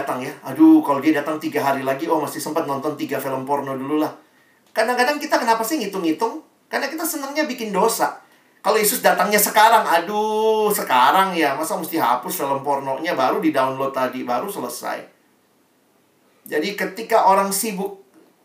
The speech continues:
hitung-hitung tanda, saya jujur suka nanya gitu ya, "Lu kenapa pada hitung tanda?"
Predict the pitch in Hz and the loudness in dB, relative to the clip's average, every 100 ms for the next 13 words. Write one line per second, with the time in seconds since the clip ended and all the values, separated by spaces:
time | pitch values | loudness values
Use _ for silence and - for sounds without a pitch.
0 | _ - 190 190 165 160 175 165 196 190 | _ -12 -6 -4 -4 -4 -4 0 0 2
1 | 131 - 269 208 196 170 240 - - 190 | 0 0 0 -2 -6 -6 -6 -6 -8 -4
2 | 170 165 190 185 156 123 120 123 - - | -4 -2 -4 -4 -6 -6 -10 -10 -10 -12
3 | _ _ _ _ _ _ _ - 262 - | _ _ _ _ _ _ _ -12 -10 -8
4 | - 311 254 339 - - - 131 135 143 | -6 -6 -6 -8 -10 -8 -4 -4 -4 -6
5 | 135 139 143 127 117 - | -6 -6 -6 -6 -8 -10